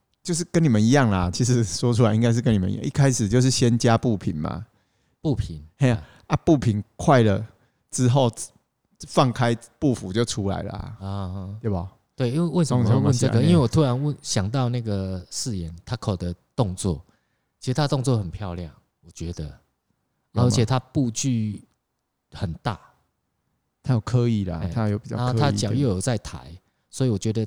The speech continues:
Speaker 2: 他的动作其实很漂亮。那我，所以，所以我会，才会问到这个问题，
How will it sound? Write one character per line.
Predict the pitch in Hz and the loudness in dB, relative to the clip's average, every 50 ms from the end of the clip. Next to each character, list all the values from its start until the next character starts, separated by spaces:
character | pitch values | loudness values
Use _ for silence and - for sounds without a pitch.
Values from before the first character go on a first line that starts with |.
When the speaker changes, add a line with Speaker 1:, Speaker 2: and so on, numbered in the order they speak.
| - | -6
Speaker 2:
他 | - - 127 | -4 -4 -4
的 | 117 120 110 | -2 -4 -6
动 | - - 139 117 107 | -6 -4 -4 -4 -4
作 | - 123 104 | -4 -4 -6
其 | 95 - - 104 | -6 -6 -6 -6
实 | 107 107 | -4 -4
很 | 98 104 85 | -4 -4 -6
漂 | 82 - 107 95 | -6 -6 -6 -6
亮。 | 92 98 87 95 107 | -6 -6 -6 -6 -4
那 | 127 139 127 | -2 -2 -2
我， | 104 95 | -2 -4
所 | - - - 139 139 131 | -4 -4 -4 -2 -4 -2
以， | - 143 | -4 -4
所 | 117 - 165 165 | -2 0 0 0
以 | 151 127 | 0 0
我 | 110 107 104 123 | 0 0 0 0
会， | 139 139 - | 0 -2 -4
才 | - - - | -8 -8 -6
会 | 107 120 | -4 -4
问 | 127 135 127 | -2 -2 -2
到 | 123 117 | 0 0
这 | 113 117 | -2 0
个 | 107 110 110 | 0 0 0
问 | 110 107 92 85 | 0 0 -2 -4
题， | - - - - | -8 -14 -18 -18